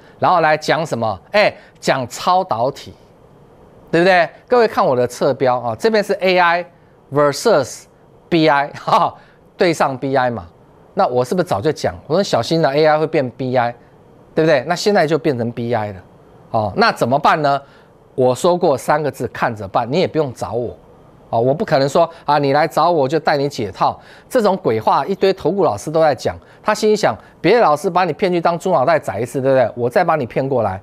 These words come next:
哦，说我可以救你，懂不懂？然后再宰一次，救什么救啊？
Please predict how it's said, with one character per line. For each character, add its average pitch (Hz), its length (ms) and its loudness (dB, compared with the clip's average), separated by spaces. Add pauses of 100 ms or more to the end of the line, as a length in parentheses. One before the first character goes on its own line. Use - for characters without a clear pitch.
(120)
哦， 120 220 2 (400)
说 165 160 0
我 120 280 0
可 156 140 -2
以 135 80 0
救 117 380 -2
你， 92 260 -16
懂 113 120 -2
不 131 40 0
懂？ 113 240 0
然 120 100 -2
后 - 80 -2
再 160 160 2
宰 - 240 -8
一 90 100 -14
次， 104 280 -14 (560)
救 185 180 0
什 117 160 -4
么 104 80 -4
救 147 220 0
啊？ 90 220 -6